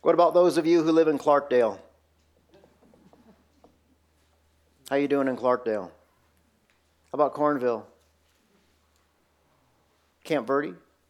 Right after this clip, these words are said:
Sedona? Rimrock? What would Jesus say? What kind of revelation have you had, and maybe you've dismissed it? You've ignored God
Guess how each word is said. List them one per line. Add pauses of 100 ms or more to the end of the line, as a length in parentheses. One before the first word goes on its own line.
(920)
Sedona? (1500)
Rimrock? (2750)
What
would
Jesus
say? (1500)
What
kind
of
revelation
have
you
had,
and
maybe
you've
dismissed
it? (440)
You've
ignored
God